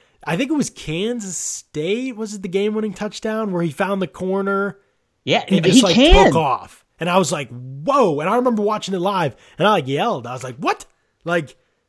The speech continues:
Speaker 2: <laughs>
Speaker 1: he found the corner, he bounced it, and I was like, "Oh, he's running out of bounds." And then he just, like, cranked it upfield, and I was
Speaker 2: Yep.
Speaker 1: like, "Okay."
Speaker 2: There was one against Georgia that was like that too, where he
Speaker 1: Yeah.
Speaker 2: almost, like, he, it, it's like an off-tackle run, so he's to the outside. I, I think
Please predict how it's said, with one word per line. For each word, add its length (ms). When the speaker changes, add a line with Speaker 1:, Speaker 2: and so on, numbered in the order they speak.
Speaker 2:
<laughs> 380
Speaker 1:
he 120
found 320
the 80
corner, 420
he 140
bounced 460
it, 140
and 100
I 80
was 120
like, 140
"Oh, 120
he's 160
running 240
out 100
of 60
bounds." 400
And 220
then 100
he 100
just, 220
like, 200
cranked 500
it 100
upfield, 500
and 80
I 80
was 100
Speaker 2:
Yep. 80
Speaker 1:
like, 80
"Okay." 760
Speaker 2:
There 140
was 140
one 120
against 280
Georgia 360
that 120
was 120
like 200
that 200
too, 260
where 340
he 160
Speaker 1:
Yeah. 60
Speaker 2:
almost, 400
like, 280
he, 280
it, 100
it's 180
like 140
an 80
off-tackle 540
run, 280
so 100
he's 140
to 120
the 120
outside. 480
I, 320
I 40
think 380